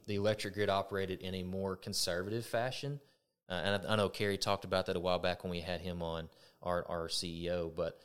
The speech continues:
what that's doing, and especially what we experienced back in these recent cold snaps, is more of the generation facilities were essentially idle and just ready to go.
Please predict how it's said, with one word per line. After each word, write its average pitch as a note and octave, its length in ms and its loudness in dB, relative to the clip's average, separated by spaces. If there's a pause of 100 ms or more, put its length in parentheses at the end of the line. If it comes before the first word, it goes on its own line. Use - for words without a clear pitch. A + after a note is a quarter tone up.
(300)
what A2 240 2
that's G2+ 220 4
doing, G#2 440 4
and F2+ 40 2
especially A2 380 2
what F#2+ 80 2
we G2 140 -2
experienced G2 680 -2
back F#2 180 2
in F#2+ 60 -6
these F2 160 -4
recent G2 280 -2
cold A2 280 -2
snaps, F2+ 340 -6
is F2 140 -8
more A2+ 240 0
of A2+ 80 -4
the G2 80 0
generation G2+ 560 2
facilities F2+ 680 -2
were F2 240 -2
essentially - 540 -2
idle F2 500 -6
and F2+ 100 -8
just E2+ 160 -8
ready F#2+ 380 0
to E2+ 100 -2
go. D#2+ 340 -2